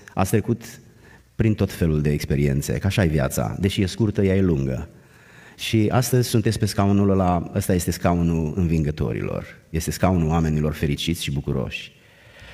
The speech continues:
Numai dumneavoastră știți câte nopți au fost grele, câte momente au fost complicate în procesul ăsta și nu mă refer neapărat la copii, la modul general. Dar astăzi este o zi de biruință. Deși tot părinții lor veți rămâne,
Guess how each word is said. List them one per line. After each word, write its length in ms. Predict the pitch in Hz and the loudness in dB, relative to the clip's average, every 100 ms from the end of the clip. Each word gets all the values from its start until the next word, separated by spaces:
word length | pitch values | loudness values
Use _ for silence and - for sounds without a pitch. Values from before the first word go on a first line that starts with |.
| - - | -18 -2
Numai 180 | 123 147 | 2 4
dumneavoastră 500 | 127 110 117 117 92 | 4 4 4 2 -2
știți 420 | - 113 - - | 0 -2 -2 -4
câte 160 | 110 92 | 0 2
nopți 280 | 95 98 87 | 2 2 0
au 60 | |
fost 220 | 82 80 | 0 -2
grele, 460 | 71 87 98 95 87 | 2 2 4 2 0
câte 160 | 92 90 | 0 0
momente 340 | 82 87 92 | 2 2 2
au 60 | 82 | 0
fost 160 | 87 - | 0 0
complicate 720 | 76 73 - 82 - 80 69 | 0 0 0 0 2 0 0
în 80 | |
procesul 440 | 78 - - - 76 | 0 -2 -2 -2 -2
ăsta 180 | 80 90 | 0 -2
și 140 | - | 2
nu 80 | 160 | 2
mă 60 | |
refer 240 | 82 73 73 | 2 0 -2
neapărat 380 | 73 69 67 65 | 0 0 -2 -2
la 60 | |
copii, 380 | 67 67 73 - | -2 -4 -2 -2
la 80 | 147 | -2
modul 200 | 165 120 | 0 -2
general. 480 | 98 82 73 50 - - - - - - | 0 0 0 -4 -10 -16 -20 -20 -18 -10
Dar 140 | - 82 | -4 0
astăzi 360 | 117 139 131 113 | 0 0 0 0
este 160 | 113 | 0
o 80 | 107 | 0
zi 100 | 101 | 2
de 100 | 98 | 0
biruință. 760 | 82 80 78 65 - - 50 - - - | 0 0 0 -2 -4 -6 -8 -10 -18 -6
Deși 500 | 98 110 - 123 117 | 0 0 2 2 0
tot 320 | - - 147 | -2 -2 0
părinții 380 | 87 87 - 78 | 2 2 2 0
lor 160 | 82 | 0
veți 240 | 78 73 73 | 0 -2 0
rămâne, 460 | 73 98 92 85 | 2 2 2 0